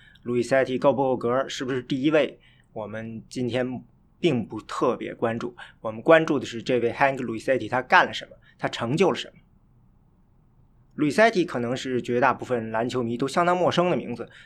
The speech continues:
因为他从来没有打过职业比赛，也没拿过任何大赛的冠军。一九三六年奥运会结束后呢，他才正式开始打大学篮球比赛。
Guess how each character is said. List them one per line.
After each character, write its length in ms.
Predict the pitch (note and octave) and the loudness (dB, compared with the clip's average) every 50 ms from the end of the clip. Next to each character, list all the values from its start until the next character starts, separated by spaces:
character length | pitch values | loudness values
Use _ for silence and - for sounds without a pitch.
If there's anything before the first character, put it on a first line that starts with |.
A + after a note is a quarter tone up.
| _ _ | _ _
因 100 | - D3 | -4 -2
为 60 | D3+ | 0
他 100 | D3+ E3 | 2 2
从 160 | D#3+ - C#3+ D#3 | 2 4 4 4
来 80 | D#3+ | 4
没 80 | D#3 D#3 | 6 4
有 100 | D#3 D#3 | 2 2
打 200 | D#3+ C3+ - - | 2 2 0 0
过 120 | - A2+ | -4 -10
职 180 | - - C3+ C#3 | -6 -4 0 0
业 120 | D3+ C3 | 0 0
比 80 | - - | 0 -2
赛， 300 | - - B2+ - - _ _ _ _ _ _ | 0 0 0 0 0 _ _ _ _ _ _
也 140 | - B2 A#2+ | -4 -2 0
没 160 | B2 C#3 C#3+ | 0 2 6
拿 180 | C#3+ B2+ C3 C3 | 6 6 6 6
过 180 | C3+ C3+ C3 | 6 4 2
任 200 | C3 C3 C3 A#2+ | 2 2 0 0
何 180 | - A#2+ B2+ B2+ | 0 -2 4 6
大 140 | D3+ C3 B2 | 6 6 6
赛 120 | D3 C#3+ | 6 2
的 60 | C3 | 2
冠 180 | B2+ C#3+ C3+ A#2+ | 2 2 0 0
军。 240 | A2+ C3+ C#3 - - _ _ _ _ _ _ _ _ _ | -2 -4 -6 -8 -12 _ _ _ _ _ _ _ _ _
一 120 | - F3+ E3+ | 0 4 4
九 100 | E3 C#3 | 4 6
三 200 | A#2+ E3 E3+ E3+ | 8 8 8 8
六 100 | D#3+ D3 | 6 4
年 100 | D3+ D#3+ | 4 6
奥 140 | E3 D#3 | 6 6
运 80 | D#3 D3 | 4 4
会 160 | D3 D#3 B2+ | 2 2 2
结 160 | A#2 D3 D#3 | 4 4 2
束 160 | D#3+ - F#3+ E3 | 4 4 4 4
后 240 | F#3 G3+ F3 C#3 | 6 6 4 4
呢， 180 | A#2+ A2 F#2 F2+ - | 2 0 -4 -6 -6
他 160 | - - A#2+ | -4 -4 -2
才 160 | - A#2 A#2+ | -2 -2 -4
正 280 | A#2 - - F#3 C#3 A#2+ | -2 0 0 2 2 0
式 240 | A2+ - - A#2 G#2+ | -2 -4 -6 -8 -8
开 160 | - - A2+ | -6 -8 -8
始 120 | A2 A2+ | -6 -6
打 180 | A2 G2 E2 - | -6 -6 -4 -2
大 160 | - A#2 G#2 | -2 -2 -2
学 140 | - A#2 A2+ | -2 -4 -8
篮 120 | G#2+ G#2 | -6 -6
球 140 | G2+ A#2 A#2+ | -6 -8 -8
比 80 | - - | -8 -8
赛。 240 | - A#2 G2 - | -6 -6 -6 -6